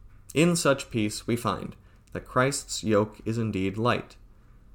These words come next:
For not only does he take away the demands of ceremonies and of human ordinances, but also the whole law, the curse, the sin, the death, and everything which threatens us on account of the law is taken away.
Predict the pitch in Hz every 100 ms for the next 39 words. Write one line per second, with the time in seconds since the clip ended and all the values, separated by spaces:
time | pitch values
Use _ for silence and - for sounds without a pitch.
0 | - - - - 156 170 165 180 170 147
1 | 139 139 127 123 123 117 101 98 104 117
2 | 127 127 117 95 95 - 110 113 110 110
3 | 113 113 - 95 92 98 - 117 117 107
4 | 104 107 104 107 - 107 - 98 113 165
5 | 151 127 123 127 131 135 135 82 - -
6 | - 104 - 175 120 - - - - 107
7 | - - 160 117 90 - - - 101 -
8 | 143 107 104 101 - 151 185 180 180 165
9 | 139 - 135 117 117 113 107 95 92 170
10 | 156 160 147 107 98 95 - 95 - 104
11 | 101 123 110 80